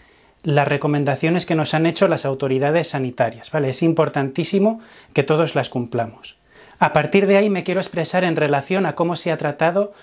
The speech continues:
a los niños en la gestión de esta crisis. No se les ha tenido en cuenta para nada. ¿Dónde están las necesidades de los niños en relación a esta crisis? ¿Dónde están? ¿Se han olvidado de los niños? ¿Se han olvidado de que son un colectivo vulnerable?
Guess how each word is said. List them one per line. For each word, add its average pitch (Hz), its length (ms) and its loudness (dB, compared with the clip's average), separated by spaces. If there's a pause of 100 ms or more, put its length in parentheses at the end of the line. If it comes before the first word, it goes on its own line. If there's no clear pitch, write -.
a 151 100 0
los 147 240 0
niños 190 420 -2
en 147 120 0
la 139 80 0
gestión 156 360 -2
de 160 80 2
esta 139 240 -4
crisis. - 580 -10 (480)
No 185 180 4
se 220 120 2
les 196 160 2
ha 190 60 2
tenido 180 320 0
en 165 80 2
cuenta 202 460 2 (180)
para 151 240 2
nada. 147 380 -2 (480)
¿Dónde 196 260 4
están 220 240 4
las 185 140 2
necesidades 165 600 2
de 170 80 0
los 160 200 -2
niños 135 320 -2
en 135 80 -4
relación 143 400 0
a - 20 -6
esta 147 220 -4
crisis? 127 320 -6
¿Dónde 175 240 2
están? 127 400 -6 (640)
¿Se - 180 0
han 180 80 2
olvidado 175 420 4
de 156 120 2
los 156 180 -4
niños? 190 460 0 (560)
¿Se - 160 0
han 170 80 2
olvidado 175 440 4
de 160 140 0
que 160 80 -4
son 160 180 -4
un 156 80 -2
colectivo 151 480 0
vulnerable? 147 680 0